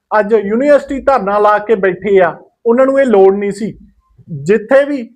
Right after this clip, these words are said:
ਜੇ ਆਪਾਂ ਗੱਲ ਕਰੀਏ, ਜੇ ਉਹ ਯੂਨੀਵਰਸਿਟੀ ਪੰਜਾਬ ਕੋਲੇ ਹੁੰਦੀ, ਤਾਂ ਅੱਜ ਇਹ ਨੌਬਤ ਨਹੀਂ ਆਉਣੀ ਸੀ।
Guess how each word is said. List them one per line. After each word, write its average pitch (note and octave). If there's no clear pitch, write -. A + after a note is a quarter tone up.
ਜੇ G3
ਆਪਾਂ A#3+
ਗੱਲ A#3
ਕਰੀਏ, A#3
ਜੇ A#3+
ਉਹ C4
ਯੂਨੀਵਰਸਿਟੀ B3+
ਪੰਜਾਬ G#3+
ਕੋਲੇ A#3
ਹੁੰਦੀ, G#3+
ਤਾਂ A3+
ਅੱਜ G3+
ਇਹ B3+
ਨੌਬਤ F#3+
ਨਹੀਂ A3
ਆਉਣੀ G#3+
ਸੀ। F#3+